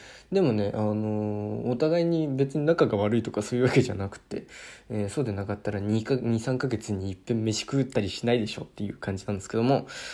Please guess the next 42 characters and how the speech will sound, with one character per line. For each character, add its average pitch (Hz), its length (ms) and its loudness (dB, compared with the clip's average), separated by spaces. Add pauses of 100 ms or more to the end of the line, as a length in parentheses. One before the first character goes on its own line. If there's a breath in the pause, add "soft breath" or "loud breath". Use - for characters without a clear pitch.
(180 loud breath)
で、 113 800 4
ま 107 380 0
あ、 98 80 -2
あ - 60 -2
っ - 40 -8 (640)
て、 - 240 0 (360 loud breath)
ま 139 360 6
あ、 85 40 -2
そ - 120 -2
れ 131 80 6
は 127 40 4
楽 135 220 2
し 135 60 -4
か 117 60 0
っ - 40 0
た - 100 -6
ん 95 40 -2
で 110 40 -8
す - 60 -16
け - 80 -14
ど、 104 80 -2
行 117 120 0
く - 80 -10
途 202 120 6
中 202 220 2
に 196 160 2
ね、 196 180 0 (420 soft breath)
あ - 20 -8
の、 110 400 2
い-、 120 140 0
ま 123 160 4
あ、 107 40 2
家 120 220 4
出 120 140 2
て - 240 -6 (100)
す - 200 -4
ぐ 107 100 2
の 95 140 -4
と 107 120 -4
こ 110 100 0
ろ 104 140 2
で、 104 280 -4